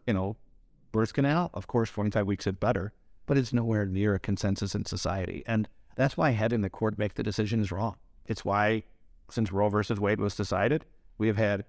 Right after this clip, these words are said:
fifty years of argument about it, because courts are not the place public policy should be decided. It should be a compromise in the legislature. It should be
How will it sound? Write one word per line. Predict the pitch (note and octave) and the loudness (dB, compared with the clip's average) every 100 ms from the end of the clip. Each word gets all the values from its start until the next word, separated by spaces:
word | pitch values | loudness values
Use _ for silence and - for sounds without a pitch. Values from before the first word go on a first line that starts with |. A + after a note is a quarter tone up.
| - | -14
fifty | - C3 B2 A#2+ | -4 -2 0 0
years | A2+ A2+ G#2+ | 2 2 2
of | G2 | -2
argument | F#2+ G#2 A#2+ B2 | -2 0 2 2
about | A#2+ C3+ | 2 0
it, | C#3 | -2
because | G#2 G2+ - | -2 0 -2
courts | - - C#3 C3+ - - | -10 -4 -2 -2 -4 -4
are | G#2+ | 0
not | G2 G2 G#2 | 0 0 -2
the | A2 | -4
place | - G#2 F#2+ | 0 0 0
public | - G2 G#2+ - | -4 -4 -4 -6
policy | F2+ E2+ - | -6 -6 -6
should | A2+ G#2 | -6 -4
be | G#2+ | -4
decided. | - G2+ G2 | -4 -6 -4
It | G2+ | -4
should | - A2 | -2 0
be | G#2+ G#2 - - - | 0 0 -8 -12 -8
a | |
compromise | A2 A#2 A#2 A#2 A2 A2 | -4 0 0 2 2 2
in | A2 | 2
the | G2+ | 2
legislature. | G2 G2+ G2 F#2+ F#2+ G2 | 2 0 -2 -4 -4 -4
It | G2 | -4
should | A#2 A2 | -4 0
be | G#2 | -2